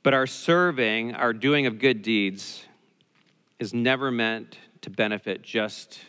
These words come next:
each other. Just as God's blessings to Abraham and Sarah were never meant just for <clears throat> the blessing of their family or even the nation of Israel that would come from God's promise to them.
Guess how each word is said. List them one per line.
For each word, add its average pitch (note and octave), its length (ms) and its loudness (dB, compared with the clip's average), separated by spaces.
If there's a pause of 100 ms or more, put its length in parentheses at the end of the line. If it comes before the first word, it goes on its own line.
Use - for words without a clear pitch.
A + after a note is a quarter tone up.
(140)
each G2+ 220 -10
other. F2 440 -8 (1500)
Just D#3 180 4
as D3 140 2
God's D3 380 4
blessings D3 500 0
to - 80 -2
Abraham C3+ 540 2
and A#2 100 -6
Sarah C3 340 2
were A#2+ 120 0
never C3+ 420 2
meant A2+ 320 0
just A#2+ 360 -2
for G#2+ 500 0 (120)
<clears throat> - 120 -18
the D3 460 2
blessing A#2+ 400 2
of G2 160 -6
their C3 220 6
family G#2+ 520 -2
or G#2 160 -4
even A#2 500 -2 (460)
the A2+ 60 -4
nation B2+ 340 2
of A2 100 -2
Israel G2+ 480 0
that F2 140 -8
would F2+ 100 -14
come G2+ 240 -4
from F#2+ 160 -8
God's F2 260 -4
promise F2+ 440 -8
to E2+ 120 -12
them. E2 300 -10